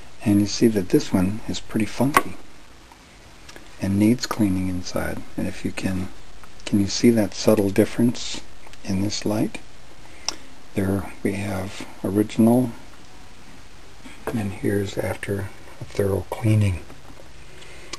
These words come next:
The idea is not to remove any of the paint or anything, but to do a polish. Like, can you see a polish on,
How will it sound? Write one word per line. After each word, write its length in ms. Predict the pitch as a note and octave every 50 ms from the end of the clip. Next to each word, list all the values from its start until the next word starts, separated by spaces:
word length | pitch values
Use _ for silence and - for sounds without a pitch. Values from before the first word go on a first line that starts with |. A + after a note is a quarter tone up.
| - - - - -
The 80 | - A#2+
idea 280 | B2+ B2+ A2+ B2 B2+
is 80 | B2 A#2
not 240 | A#2 A#2+ A#2+ A#2+ -
to 220 | - G#2+ G#2 A2+
remove 480 | B2+ C#3 A2+ G#2+ G#2 A2 A2+ A2+ G#2+ G2
any 200 | G#2 G2+ G2+ G2
of 100 | F2+ E2+
the 80 | F#2
paint 400 | - - - C#3+ F3 F3 - -
or 40 | -
anything, 420 | F#2 F2 F2 - - F#2+ F#2 F#2 F2+
but 140 | F2+ - -
to 60 | -
do 260 | - - G2+ F#2+ F#2 G2 G2 - - - - - - - - - -
a 40 | -
polish. 600 | - - - C#3 C3 A#2 F#2+ F2 - - - -
Like, 160 | G#2 - - -
can 160 | - A2+ G#2+
you 80 | G2 - - -
see 80 | - C#3+
a 60 | B2
polish 560 | - - - - A2 A2 A2 A#2 A2+ - -
on, 240 | A#2 G2+ G2 F#2+ -